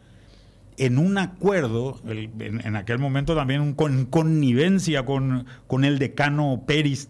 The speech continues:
famoso de, de, de la Facultad de Medicina, ¿verdad? En connivencia recortaban esos cien mil millones, pero ese era el mecanismo. Por eso yo veo positivo que se le asigne directamente al Hospital de Clínica, porque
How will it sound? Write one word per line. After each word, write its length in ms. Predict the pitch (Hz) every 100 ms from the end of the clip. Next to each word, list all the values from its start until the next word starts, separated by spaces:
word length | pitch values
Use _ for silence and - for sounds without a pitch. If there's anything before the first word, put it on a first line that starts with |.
| 135
famoso 520 | 120 110 131 139 143
de, 280 | 135 139 135 - - -
de, 340 | 123 135 135 131
de 100 | 139
la 120 | 135
Facultad 400 | 151 147 113 123
de 80 | 135
Medicina, 600 | 165 160 113 110 190 - - - - - - - -
¿verdad? 300 | 98 123 - - -
En 220 | 135 147
connivencia 1000 | 139 165 165 143 143 170 180 214 226 220 - - -
recortaban 560 | - 156 147 117 143 147
esos 220 | 139 175
cien 200 | 175 139
mil 160 | 135 151
millones, 440 | 165 117 110 110
pero 280 | 107 151 156 - - - -
ese 320 | 185 185 202
era 140 | 175
el 100 | 185
mecanismo. 560 | 185 202 180 175 170 151
Por 140 | 147
eso 100 | 160
yo 160 | 180 220
veo 340 | 196 202 196
positivo 800 | - 208 202 139 - 175 120 101 120 - - - - - - - - -
que 320 | - 151 156 -
se 240 | 143 160
le 100 | 160
asigne 440 | 127 - 165 185 185
directamente 560 | 185 220 180 139 131
al 100 | 135
Hospital 380 | 143 131 120 120
de 120 | 123
Clínica, 460 | 113 98 92 95 101
porque 540 | 135 131 156 143 139